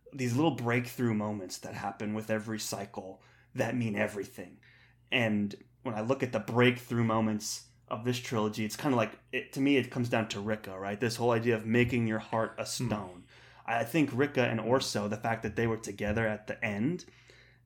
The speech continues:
Speaker 1: and they had this, they're kind of,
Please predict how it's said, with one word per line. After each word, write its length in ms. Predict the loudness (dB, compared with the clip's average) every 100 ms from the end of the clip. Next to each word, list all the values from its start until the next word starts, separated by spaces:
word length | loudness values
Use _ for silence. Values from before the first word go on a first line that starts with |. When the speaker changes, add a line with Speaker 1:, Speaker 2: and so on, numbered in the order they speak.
| 0
Speaker 1:
and 320 | 2 4 2
they 260 | 0 -2 -4
had 300 | -2 -4 -2
this, 300 | -4 -4 -8 -14 _ _ -4
they're 160 | -4
kind 260 | 0 2 4
of, 240 | 2 -2